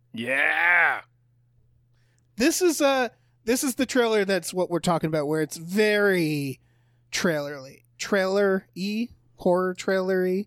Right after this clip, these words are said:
Speaker 1: Mm-hmm.
Speaker 2: but the movie itself looks pretty fucking
Speaker 1: I'm
Speaker 2: fun.
Speaker 1: pretty into this movie, yeah.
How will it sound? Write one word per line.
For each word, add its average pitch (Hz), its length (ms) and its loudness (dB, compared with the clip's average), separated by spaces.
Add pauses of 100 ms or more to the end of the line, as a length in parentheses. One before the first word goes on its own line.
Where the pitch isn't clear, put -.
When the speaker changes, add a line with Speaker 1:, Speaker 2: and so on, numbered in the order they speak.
(100)
Speaker 1:
Mm-hmm. 143 320 -6
Speaker 2:
but 180 200 0
the 180 80 -4
movie 220 360 0
itself 185 640 -2
looks 143 220 -12
pretty 151 240 -4
fucking 143 300 2
Speaker 1:
I'm 135 140 -4
Speaker 2:
fun. 147 280 -2
Speaker 1:
pretty 123 440 0
into 98 260 -6
this 90 200 -6
movie, 85 420 -4
yeah. 82 240 -2